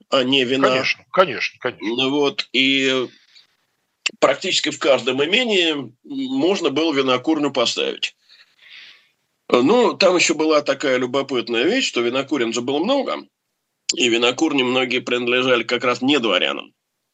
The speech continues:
Speaker 2: И вот они должны были их продать.
Speaker 1: Они должны были их продать или просто закрыть.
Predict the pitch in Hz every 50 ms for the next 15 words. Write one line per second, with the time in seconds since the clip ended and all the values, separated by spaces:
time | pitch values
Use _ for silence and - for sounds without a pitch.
0 | _ _ - 135 147 151 - 170 170 190 226 247 247 - 214 233 202 226 233 220
1 | - - 220 226 220 185 131 104 87 - - - - - - - _ - - 143
2 | 196 247 240 233 214 185 202 208 208 202 196 196 196 - - 165 156 147 123 127
3 | 151 180 233 254 - - - - - - 147 160 185 190 190 180 175 160 151 139
4 | 120 95 - - - 147 147 - 151 147 143 - 92 76 - -